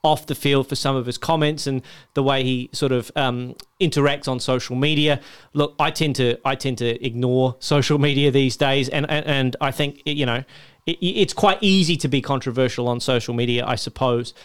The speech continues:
Um, so I've, I've tended to, to ignore that and just focus on his batting and the belief that he gave the Indian team, who weren't all that, not, I won't say that they were unprofessional, but he took them to a new level of professionalism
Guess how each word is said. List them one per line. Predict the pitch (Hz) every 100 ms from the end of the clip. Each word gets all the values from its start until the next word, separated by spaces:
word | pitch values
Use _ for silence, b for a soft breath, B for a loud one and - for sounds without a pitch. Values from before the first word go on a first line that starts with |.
| b -
Um, | 131 127 123 127
so | - 135
I've, | 139 139
I've | 135
tended | - 127 120
to, | - 117 -
to | - 117 131
ignore | 117 123 127 123
that | 123
and | 127
just | 120 -
focus | 131 123 - -
on | 123 113 b b b
his | 135 123
batting | - 139 143 139
and | 135
the |
belief | 127 143 139 165 -
that | -
he | 131 135
gave | 143 135 135
the | 123 143
Indian | 135 127 120
team, | 113 165 151 127 B B -
who | 190 196 196
weren't | 196 226 277 202 _
all | 208 240 247
that, | 202 190 - -
not, | 254 226 _
I | 196
won't | 233 277
say | 254
that | 214 214
they | 180
were | 170 -
unprofessional, | 170 170 147 143 156 - 156 143 B B -
but | 160
he | 170 190
took | - 190 -
them | 160
to | - 156
a | 143
new | 143 160 165
level | 151 151 135 131
of | 131 -
professionalism | 135 - 143 - 127 135 127 113